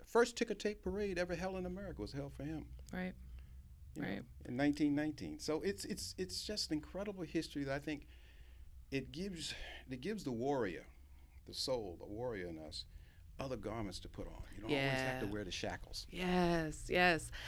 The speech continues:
Speaker 2: So I'm, I'm working on a project with, with Virginia State University right
Speaker 1: Mm-hmm.
Speaker 2: now, um, to uplift some of the readjusters movement stories.
Speaker 1: Yes.
Speaker 2: And, um, I ran across that story about a year and a half ago, and I just haven't been able to get enough. And so now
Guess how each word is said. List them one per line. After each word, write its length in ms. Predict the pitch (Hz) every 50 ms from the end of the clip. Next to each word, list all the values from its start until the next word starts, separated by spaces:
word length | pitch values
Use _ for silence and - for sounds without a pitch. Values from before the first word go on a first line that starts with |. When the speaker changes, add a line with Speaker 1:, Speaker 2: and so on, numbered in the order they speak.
| - - -
Speaker 2:
So 280 | - - 220 208 196 - -
I'm, 420 | - 180 185 185 180 175 160 160 - -
I'm 100 | 175 165
working 560 | 170 180 - - 185 165 160 156 156 151 151 - - -
on 140 | 151 151 151
a 80 | 147
project 480 | 147 - 156 151 143 - 156 151 - -
with, 80 | 147 143 - -
with 160 | - 143 139 -
Virginia 300 | 143 - 147 143 135 131
State 240 | - - 156 147 147
University 520 | 131 123 123 120 127 127 131 - - 135 127
right 180 | 131 123 - -
Speaker 1:
Mm-hmm. 40 |
Speaker 2:
now, 380 | 143 135 131 127 127 123 123 - -
um, 280 | 139 135 127 127 131 135
to 140 | - - -
uplift 600 | - - - - 139 135 127 127 - - - -
some 220 | - - - 135 135
of 80 | 127
the 60 | 131 131
readjusters 640 | 135 139 135 127 - 135 127 - - 139 127 120 -
movement 480 | 131 127 117 - 120 107 - 127 131
stories. 600 | - - 127 117 113 107 92 82 62 69 69 71
Speaker 1:
Yes. 440 | 90 123 165 156 - - - - - - -
Speaker 2:
And, 640 | - - 147 147 143 139 139 135 135 135 131 - -
um, 460 | - 143 139 135 135 131 127 127 131 - -
I 100 | 143 147
ran 200 | 143 143 139 135
across 360 | 135 - - 143 139 135 -
that 240 | - 143 139 131 -
story 320 | - - 143 135 135 131
about 180 | 131 135 135 135
a 40 | 131
year 140 | 131 139 135
and 100 | 131 139
a 20 |
half 220 | 139 151 147 143 -
ago, 460 | 147 - 127 123 120 120 120 113 - -
and 380 | 135 135 131 131 127 127 - -
I 120 | 135 131
just 340 | 131 135 120 - - - -
haven't 280 | 131 143 139 135 127
been 100 | 131 131
able 100 | 127 127
to 60 | 127 120
get 140 | 131 127
enough. 420 | 123 127 131 131 131 131 - - -
And 160 | - 127 127
so 120 | - - 135
now 420 | 139 147 147 147 139 135 135 135